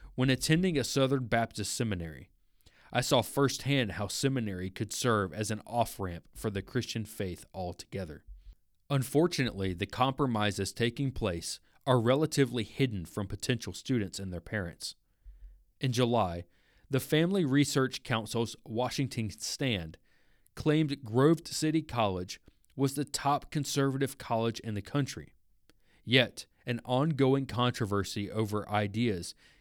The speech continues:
consistent with critical race theory has dogged the school for the past year.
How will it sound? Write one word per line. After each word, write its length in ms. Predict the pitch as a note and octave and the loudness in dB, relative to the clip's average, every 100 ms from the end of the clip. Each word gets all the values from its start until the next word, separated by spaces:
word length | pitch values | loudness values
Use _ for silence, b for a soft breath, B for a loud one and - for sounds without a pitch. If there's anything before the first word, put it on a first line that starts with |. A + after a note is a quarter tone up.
| b | b
consistent 720 | - C#3+ - D#3+ D#3 - D3 | 2 2 4 2 2 -2 -4
with 220 | C#3+ C3+ | -4 -4
critical 340 | - D#3+ D#3 C#3+ | 0 0 2 0
race 380 | A2+ B2+ B2 - | 2 0 0 -2
theory 400 | G#2+ E2+ E2 E2 _ _ _ _ _ _ - | -4 -4 -6 -12 _ _ _ _ _ _ -2
has 180 | B2+ | -2
dogged 480 | A2+ B2+ C3 D3 C#3+ | 0 4 6 6 4
the 80 | C#3+ | 0
school 440 | - - C3+ A2 | 0 0 2 2
for 160 | F#2+ A2 | 0 -2
the 120 | G2+ | -4
past 420 | - G#2 G2 - | -2 -4 -4 -6
year. 360 | A#2 A2+ F#2+ | 0 0 -2